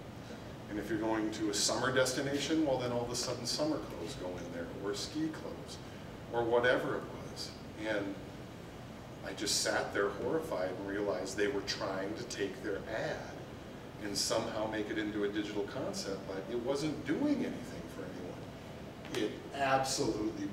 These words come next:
blew up at that point. And part of it was really the client's fault because the brand group didn't like interlopers coming in, the I T group wanted somebody in, so it was, you know, the client had a lot of problems too. But it was this whole idea of,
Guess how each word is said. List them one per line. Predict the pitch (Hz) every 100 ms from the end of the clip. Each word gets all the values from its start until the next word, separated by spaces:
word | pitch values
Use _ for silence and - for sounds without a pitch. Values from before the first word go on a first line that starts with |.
| 98
blew | 101 92
up | 92
at | - 87
that | - - -
point. | - -
And | 110 - -
part | 233 214
of | 127
it | 113
was | 107 104 101 - - - - - 127
really | 135 123
the | 110
client's | 104 110 101 101 -
fault | 110 101
because | 104 - 110 101 98 - -
the | 110
brand | 107 110 113 113 113
group | 107 110 110
didn't | 101 113 -
like | 92 98 98
interlopers | 107 104 101 98 101 101 101
coming | 101 98 98 98
in, | 98
the | 98
I | 107
T | 104 110 107 104
group | 104 104
wanted | 107 98 -
somebody | 117 101 95
in, | 95
so | - 208
it |
was, | 214 202
you | 196
know, | 151
the | - -
client | - 95 -
had |
a | 87
lot | 90 -
of | 104
problems | 95 92 90 -
too. | - - - - - - - - - - -
But | 151
it | 156
was | 143
this | 143 -
whole | 170 170 147
idea | 143 - 147 151 120 113
of, | 107 107 101